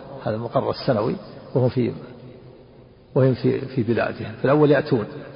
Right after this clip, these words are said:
يأتي من بلده وينيخ الحكومة ثم يعطى هذا المقرر السنوي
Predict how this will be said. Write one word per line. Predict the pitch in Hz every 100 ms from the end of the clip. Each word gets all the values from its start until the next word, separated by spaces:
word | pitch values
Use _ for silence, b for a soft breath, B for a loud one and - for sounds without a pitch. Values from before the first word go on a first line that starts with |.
| - -
يأتي | - 127
من | 110
بلده | 113 120 127 120
وينيخ | 110 113 120 123 - - -
الحكومة | - 123 131 139 143
ثم | 147 123
يعطى | 110 - - - - - - -
هذا | 120
المقرر | 117 127 113
السنوي | - 120